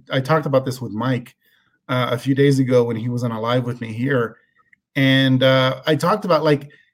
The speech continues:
the idea of having a system and the idea of creating a personal brand and the idea of basically taking ownership of your business, owning,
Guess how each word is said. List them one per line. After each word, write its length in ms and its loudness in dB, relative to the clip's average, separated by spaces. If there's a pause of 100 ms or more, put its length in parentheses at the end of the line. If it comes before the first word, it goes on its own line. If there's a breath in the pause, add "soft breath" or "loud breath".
(140 soft breath)
the 280 -2
idea 420 4
of 80 0
having 320 2
a 80 2
system 480 -4
and 180 -2
the 120 0
idea 460 2
of 360 -2
creating 320 0
a 60 -2
personal 420 -4
brand 400 -2
and 100 -4
the 80 -4
idea 320 0
of 160 2
basically 400 0
taking 460 -4 (100)
ownership 480 -2
of 140 -10
your 120 -6
business, 480 0 (600)
owning, 720 4